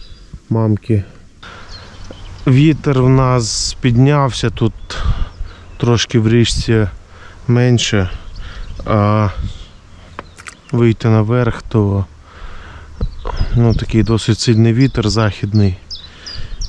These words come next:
Та й, здається, західний вітер — це хороший для рибки.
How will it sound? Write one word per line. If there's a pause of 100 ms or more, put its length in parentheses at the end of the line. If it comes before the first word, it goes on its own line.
(180)
Та
й,
здається,
західний
вітер —
це
хороший (380)
для
рибки.